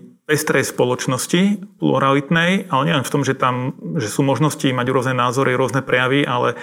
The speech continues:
tie rôzne názory a prejavy naozaj existujú veľmi blízko seba.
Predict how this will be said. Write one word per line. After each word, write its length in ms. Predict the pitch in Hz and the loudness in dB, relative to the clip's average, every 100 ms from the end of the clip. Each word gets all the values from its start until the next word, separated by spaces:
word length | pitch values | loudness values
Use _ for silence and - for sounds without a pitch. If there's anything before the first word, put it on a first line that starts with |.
| - - _ | -16 -20 _
tie 160 | - 127 127 | 0 2 2
rôzne 240 | 135 139 | 2 2
názory 400 | 127 127 127 135 | 2 0 2 2
a 80 | 135 | 0
prejavy 480 | - 131 127 127 139 | 0 0 2 0 0
naozaj 480 | 131 135 123 131 156 | 0 0 2 2 2
existujú 640 | 131 135 - 135 127 120 | 0 -2 0 0 0 0
veľmi 240 | 131 131 | 0 0
blízko 320 | 127 131 - 143 | -2 -4 -4 -2
seba. 400 | 131 131 170 | 0 2 0